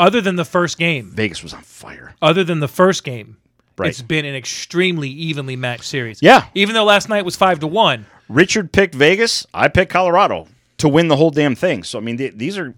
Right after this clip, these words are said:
Speaker 2: uh, this series has been awesome. The playoffs have been awesome.
Speaker 1: They have.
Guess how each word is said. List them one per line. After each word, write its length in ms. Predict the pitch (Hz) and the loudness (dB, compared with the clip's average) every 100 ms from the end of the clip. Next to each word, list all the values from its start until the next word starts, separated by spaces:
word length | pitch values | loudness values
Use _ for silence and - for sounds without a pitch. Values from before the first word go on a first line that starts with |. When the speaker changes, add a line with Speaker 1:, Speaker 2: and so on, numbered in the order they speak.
| _ _ _ _ _ _ _ _ _ _ | _ _ _ _ _ _ _ _ _ _
Speaker 2:
uh, 280 | - 101 - 101 | -16 -12 -12 -6
this 200 | 123 127 | -4 -2
series 520 | - 143 123 90 - | 0 0 0 -4 -8
has 140 | - 95 | -8 -8
been 480 | - 92 87 82 _ _ _ _ _ - | -4 -4 -4 -10 _ _ _ _ _ -18
awesome. 340 | - - - _ _ _ _ _ _ _ _ _ _ _ _ _ _ _ | -14 -14 -14 _ _ _ _ _ _ _ _ _ _ _ _ _ _ _
The 80 | - | -4
playoffs 680 | - 220 277 135 78 - - | 0 6 6 6 2 -10 -14
have 180 | - 113 | -8 -4
been 280 | 98 98 87 _ - | -2 -2 -4 _ -2
awesome. 420 | 107 - - 151 | -2 -2 -4 -4
Speaker 1:
They 40 | |
have. 260 | 131 175 123 | -2 -2 -2